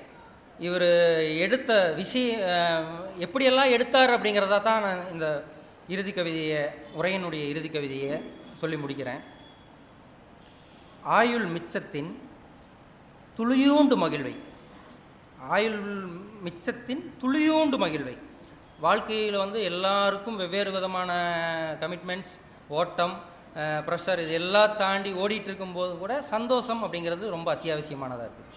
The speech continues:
அப்படியான ஆயுளினுடைய மொத்த ஓட்டத்தில் மிச்சம் இருப்பதெல்லாம் அந்த மகிழ்வான தருணங்கள் தான். அந்த மகிழ்வான தருணங்களை இந்த காலம் வீசி செல்கிறது. ஆயுள் மிச்சத்தின்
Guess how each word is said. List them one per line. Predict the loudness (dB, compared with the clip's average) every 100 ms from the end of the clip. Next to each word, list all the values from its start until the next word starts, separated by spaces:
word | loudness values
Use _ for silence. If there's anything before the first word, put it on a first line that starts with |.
| -20 -20 -18 -4
அப்படியான | -2 0 0 2 4 2 2
ஆயுளினுடைய | 4 6 4 0 -2 -4 -6 -6 -6 -6 -4 -4 -2 -2 -4
மொத்த | -8 -8 -14 2 4
ஓட்டத்தில் | 6 4 4 0 0 -4
மிச்சம் | -4 0 0
இருப்பதெல்லாம் | 0 0 0 0 2 2 0
அந்த | -4 -2
மகிழ்வான | -2 -2 0 2 0
தருணங்கள் | -2 -6 -6 -8 -10
தான். | -14 -18 -20 -20 -20 -20 -20 -20 -20 -20 -20 -20 -10
அந்த | -4 -2
மகிழ்வான | 0 0 2 4 6 6
தருணங்களை | 4 2 2 -2 -2 -2 -2 -6 -12 -20 -20 -20 -20 -20 -20 -20 -12
இந்த | -6 -6
காலம் | -4 0 2 2 -2 -8 -14 -10
வீசி | -2 -2 -2 -6
செல்கிறது. | -6 -8 -10 -14 -18 -20 -20 -20 -20 -20 -20 -20 -20 -20 -20 -20 -20 -20 -12
ஆயுள் | 2 2 4 -2
மிச்சத்தின் | -6 -8 -6 -6 -6 -10